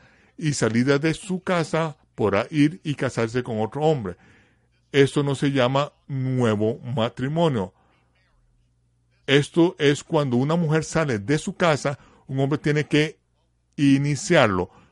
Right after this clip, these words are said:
pero puede ser la misma cosa con una mujer. Ella simplemente no puede vivir con este tipo.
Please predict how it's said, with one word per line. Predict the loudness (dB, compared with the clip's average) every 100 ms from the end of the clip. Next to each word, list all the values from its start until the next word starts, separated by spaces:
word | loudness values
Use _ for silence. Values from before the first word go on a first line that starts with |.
| _
pero | 4 4 4
puede | 4 4
ser | 2 2
la | 0
misma | -2 -2 -2
cosa | 0 0 0
con | -4 -4 -2
una | -2 -4
mujer. | 0 0 0 0
Ella | 0 0
simplemente | -4 -6 -2 -2 0 -2
no | -2
puede | -2 0 2
vivir | 2 2 2 0
con | -4 -4
este | -4 0
tipo. | 0 2 -2